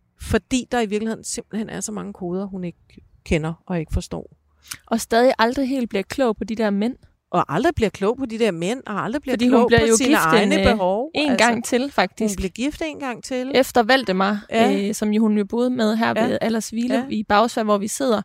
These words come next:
Speaker 2: Øhm,
Speaker 1: Så
Speaker 2: der
Speaker 1: bliver hun i virkeligheden, i romanen bliver hun kun gift med en mere.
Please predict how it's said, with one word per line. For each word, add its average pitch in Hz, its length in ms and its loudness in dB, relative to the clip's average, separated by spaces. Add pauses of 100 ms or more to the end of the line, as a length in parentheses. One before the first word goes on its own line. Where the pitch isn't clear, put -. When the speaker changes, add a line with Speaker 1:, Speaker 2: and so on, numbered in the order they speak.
(460)
Speaker 2:
Øhm, 190 560 0 (360)
Speaker 1:
Så 233 120 2
Speaker 2:
der 226 100 6
Speaker 1:
bliver 294 160 6
hun 269 140 0
i 226 140 -4
virkeligheden, 302 600 0
i 233 80 -6
romanen 285 440 -2
bliver 302 120 -2
hun 269 100 -4
kun 262 180 -4
gift 262 200 -10
med 247 100 -4
en 202 180 -10
mere. 214 180 -6